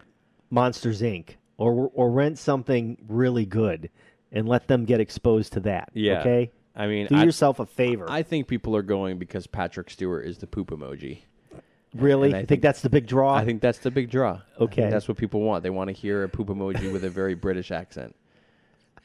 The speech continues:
Speaker 2: Very proper
Speaker 1: <laughs>
Speaker 2: Captain Kirk, or Captain Picard, sorry,
Speaker 1: Ah.
Speaker 2: British accent.
Speaker 1: Civilization's collapsing
Speaker 2: Uh,
Speaker 1: in
Speaker 2: it,
Speaker 1: front of us.
Speaker 2: it is.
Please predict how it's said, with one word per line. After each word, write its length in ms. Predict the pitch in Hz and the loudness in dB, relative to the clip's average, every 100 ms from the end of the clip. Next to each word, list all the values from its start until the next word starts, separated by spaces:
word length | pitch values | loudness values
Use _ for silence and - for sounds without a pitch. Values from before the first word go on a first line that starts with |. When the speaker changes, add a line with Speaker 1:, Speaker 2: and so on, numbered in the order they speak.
| - | -2
Speaker 2:
Very 160 | 104 | -2
proper 540 | 98 - 107 107 110 101 | -2 -4 -4 -2 -2 -2
Speaker 1:
<laughs> 60 | |
Speaker 2:
Captain 340 | - 110 - 101 | -4 -6 -4 -6
Kirk, 420 | 87 110 98 - | 2 2 2 -2
or 140 | 95 104 | -2 -2
Captain 340 | 117 107 98 | -2 -6 -8
Picard, 400 | 98 - 101 87 110 | -12 -4 -2 -2 -2
sorry, 340 | 98 90 90 | 0 0 -2
Speaker 1:
Ah. 40 | 90 | -2
Speaker 2:
British 240 | 95 92 | -4 -2
accent. 360 | 95 85 - 67 | -4 -6 -8 -14
Speaker 1:
Civilization's 1300 | - - 143 139 127 117 117 101 120 113 - 107 101 - | -10 -2 2 4 4 4 2 2 0 0 -4 -6 -6 -4
collapsing 760 | - 101 98 98 107 107 95 | 0 2 2 -2 -2 -2 -2
Speaker 2:
Uh, 40 | 90 | -2
Speaker 1:
in 60 | |
Speaker 2:
it, 100 | 95 | -4
Speaker 1:
front 180 | 98 92 | -2 -2
of 100 | 85 | -4
us. 160 | 80 - | -6 -4
Speaker 2:
it 140 | 104 | 0
is. 340 | 139 127 - | 0 -2 -6